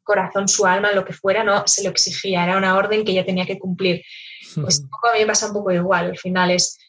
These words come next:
Speaker 1: no es una imposición, pero es como un, un impulso. Es, tengo que
Speaker 2: Claro.
Speaker 1: hacerlo porque lo necesito.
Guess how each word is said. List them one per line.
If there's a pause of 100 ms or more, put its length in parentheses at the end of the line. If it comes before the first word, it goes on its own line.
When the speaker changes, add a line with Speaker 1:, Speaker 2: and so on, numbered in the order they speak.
(380)
Speaker 1:
no
es
una
imposición,
pero
es
como
un,
un
impulso. (360)
Es, (160)
tengo
que
Speaker 2:
Claro.
Speaker 1:
hacerlo
porque
lo
necesito.